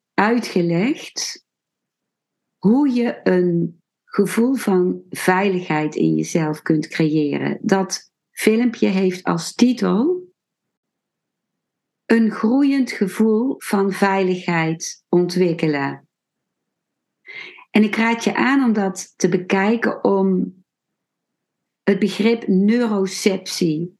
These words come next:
beter te begrijpen. Ik zal nu in het kort zeggen wat neuroceptie is. Neuroceptie is het registreren van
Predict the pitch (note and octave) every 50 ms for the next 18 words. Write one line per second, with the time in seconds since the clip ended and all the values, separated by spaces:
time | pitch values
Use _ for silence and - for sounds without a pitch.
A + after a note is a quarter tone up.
0 | _ _ _ - D#3 D3+ G3 F#3+ F#3 F#3 F3+ F3+ F#3 E3 - - D#3+ D#3 F3 E3
1 | - F3+ E3 E3 D#3 D3 D3 D3+ D3+ - C#3 C3+ C3 - - F3+ E3+ - - G3+
2 | F#3+ G3 G#3 G#3+ A3 G3 F#3 G3+ G3 - - - B3 B3 B3 - - - - F3
3 | E3+ E3+ E3+ E3 E3 D#3+ D#3+ D#3+ - - - F3 F3 F3 E3+ D#3+ D#3+ E3 D#3+ -
4 | - G#3 G#3 G#3 - - - - - D#3 E3+ G#3 D4 F4+ - - - _ _ _
5 | _ _ _ _ _ _ _ _ _ _ _ _ _ _ _ _ _ - G3+ G#3+
6 | G#3 G3+ G3 F#3 - - A3+ B3+ - - - - B3+ A#3+ A#3 - - G#3 G3+ G3
7 | F#3+ F#3+ - - - - - _ _ _ _ - G#3 F#3+ G3 G3 F#3 G#3 G#3 G3
8 | F#3 - - E3+ D#3+ - - - - - G#3+ A3+ A#3+ C4 C4 C4+ B3+ C4+ D4 D#4+
9 | E4+ F4+ F4+ - _ _ - - - - G3+ F#3 F3+ F3 F3 F3 E3+ E3+ E3+ E3